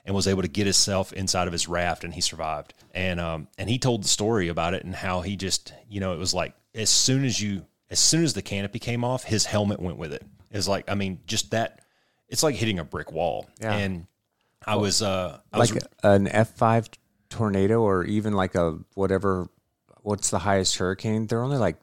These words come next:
Speaker 2: two hundred
Speaker 1: Yeah.
Speaker 2: miles an hour.
Speaker 1: Yeah.
Speaker 2: You know, if you're over the Mach, man, you're doing, like, <laughs>
Speaker 1: You're doing six bills.
Speaker 2: you're over six hundred
Speaker 1: Easy.
Speaker 2: miles an hour
Speaker 1: Yeah.
Speaker 2: easy,
Speaker 1: Yeah.
Speaker 2: depending on the altitude.
Speaker 1: Yeah, for sure. And then, I mean, well, with altitude, that just complicates things.
Speaker 2: Yeah.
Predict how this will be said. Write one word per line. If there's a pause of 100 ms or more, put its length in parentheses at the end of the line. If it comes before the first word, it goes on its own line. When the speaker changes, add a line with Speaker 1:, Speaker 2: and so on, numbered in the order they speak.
Speaker 2:
two
hundred
Speaker 1:
Yeah.
Speaker 2:
miles
an
hour.
Speaker 1:
Yeah. (600)
Speaker 2:
You
know,
if
you're
over
the
Mach,
man, (160)
you're
doing,
like, (300)
<laughs>
Speaker 1:
You're
doing
six
bills.
Speaker 2:
you're
over
six
hundred
Speaker 1:
Easy.
Speaker 2:
miles
an
hour
Speaker 1:
Yeah.
Speaker 2:
easy, (100)
Speaker 1:
Yeah.
Speaker 2:
depending
on
the
altitude. (120)
Speaker 1:
Yeah,
for
sure. (600)
And
then,
I
mean,
well,
with
altitude, (100)
that
just
complicates
things.
Speaker 2:
Yeah.